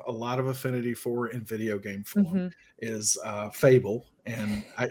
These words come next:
Speaker 1: you know, Chicken Chaser. Um,
Speaker 2: <laughs>
Speaker 1: and so, um, you know, you, you're running around there, you have some of those lasting, uh, scars and injuries.
Speaker 2: Yeah.
Speaker 1: And, uh, you know, you're, you're an old person in that game and, and you're still out adventuring and,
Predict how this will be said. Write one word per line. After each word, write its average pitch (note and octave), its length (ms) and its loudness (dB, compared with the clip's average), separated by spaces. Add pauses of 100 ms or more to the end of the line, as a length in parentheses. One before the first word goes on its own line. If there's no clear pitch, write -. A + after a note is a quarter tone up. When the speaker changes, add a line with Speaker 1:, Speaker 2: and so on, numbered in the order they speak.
(100)
Speaker 1:
you B2+ 80 -6
know, A2 120 -4
Chicken D4+ 500 0
Chaser. A#3 680 6 (120)
Um, C#3 400 6
Speaker 2:
<laughs> D3+ 40 -2
Speaker 1:
and C3+ 160 4
so, B2 340 8 (340)
um, B2 320 4
you C3+ 80 2
know, A2+ 240 2
you, B2 180 -2
you're B2 160 4
running C#3 340 6
around B2+ 340 4
there, A2+ 300 6
you A2 160 -2
have A#2+ 160 4
some B2+ 220 0
of A#2 60 0
those A#2+ 240 0
lasting, A#2 760 0
uh, A#2 160 -6
scars A#2+ 640 4
and A2 100 -2
injuries. G3+ 240 2
Speaker 2:
Yeah. G3+ 560 4 (220)
Speaker 1:
And, A#2+ 280 0
uh, A#2+ 300 0
you C3+ 80 2
know, A#2 160 2
you're, B2 320 2
you're B2 140 2
an A#2+ 120 -4
old C3 380 4
person A#2+ 640 2
in B2 100 -2
that A#2 220 -4
game A2 420 -2
and, G#2+ 180 -8
and A2 140 -12
you're G#2+ 120 -10
still A#2+ 260 -2
out A#2 180 -2
adventuring A2 760 -6
and, G2+ 120 -10